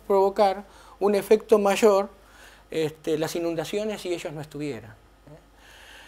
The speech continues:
Son, este, protectores de la erosión de las costas.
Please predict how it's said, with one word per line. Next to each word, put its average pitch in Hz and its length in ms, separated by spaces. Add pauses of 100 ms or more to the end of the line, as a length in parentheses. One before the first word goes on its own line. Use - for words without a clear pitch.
(460)
Son, 277 540 (100)
este, 170 640
protectores 202 640
de 196 80
la 180 80
erosión 208 480
de 170 80
las 151 120
costas. - 600